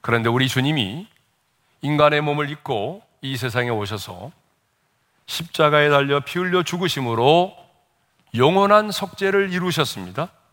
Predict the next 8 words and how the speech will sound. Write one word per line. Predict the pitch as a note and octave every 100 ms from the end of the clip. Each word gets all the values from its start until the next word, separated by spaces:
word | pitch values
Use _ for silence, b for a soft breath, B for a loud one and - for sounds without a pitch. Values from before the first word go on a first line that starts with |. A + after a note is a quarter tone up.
| _ _ _ _ _ _ _ _ -
그러므로 | F#3 G#3+ A#3 A3
예수님이 | F3 E3+ G3+ G3+
십자가에 | E3 - G3 F#3 F#3
달려 | F#3 F#3
죽으실 | F3 D#3 C#3 B2+
때에 | - G2+ A2 G#2 B2+ - _ _ _ _ _ _ _ _
성소의 | - - G#3 G#3+ F#3 G3+ G#3 G3
휘장이 | - G#3+ F#3 G#3 A2